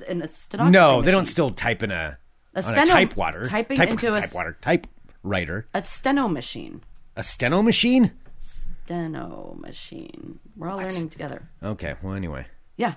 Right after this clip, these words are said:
Speaker 1: so they type in steno machines.
Speaker 2: Really?
Speaker 1: And they still do it.
Speaker 2: Interesting.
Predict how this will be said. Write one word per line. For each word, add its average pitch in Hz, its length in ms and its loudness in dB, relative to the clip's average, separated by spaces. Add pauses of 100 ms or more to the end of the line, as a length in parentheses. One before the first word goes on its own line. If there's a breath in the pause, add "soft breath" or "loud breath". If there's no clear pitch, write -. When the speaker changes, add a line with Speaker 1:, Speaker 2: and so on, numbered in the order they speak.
Speaker 1:
so - 120 -10
they 180 120 -2
type 196 280 -6
in 220 120 -4
steno 233 300 -4
machines. 107 600 -12 (480)
Speaker 2:
Really? 139 420 6
Speaker 1:
And 170 160 0
they 156 60 0
still 170 400 -4
do 240 180 -2
it. - 260 -4 (680)
Speaker 2:
Interesting. 151 560 4